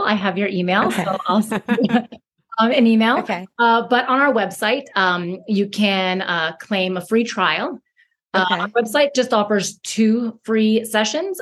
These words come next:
Speaker 1: but
Speaker 2: Okay.
Speaker 1: anyone listening to the podcast, uh, will offer two free weeks,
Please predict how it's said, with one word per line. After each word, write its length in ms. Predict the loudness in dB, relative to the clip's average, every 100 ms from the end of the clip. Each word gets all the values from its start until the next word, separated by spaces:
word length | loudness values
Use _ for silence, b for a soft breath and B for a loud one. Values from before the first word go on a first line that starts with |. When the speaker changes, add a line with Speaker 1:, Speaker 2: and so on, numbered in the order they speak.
| -12
Speaker 1:
but 440 | -2 2 2 0 -2
Speaker 2:
Okay. 320 | -2 -4 -8 -2
Speaker 1:
anyone 340 | 0 2 0
listening 320 | 0 0 -2 -4
to 80 |
the 80 | -6
podcast, 720 | -6 -4 -6 -4 -4 -4 -6 -6
uh, 260 | -4 -2 0
will 140 | 0
offer 420 | 0 -2 -2 -2 -4
two 260 | 0 0
free 300 | 0 -2 -2
weeks, 460 | 2 0 0 -6 -10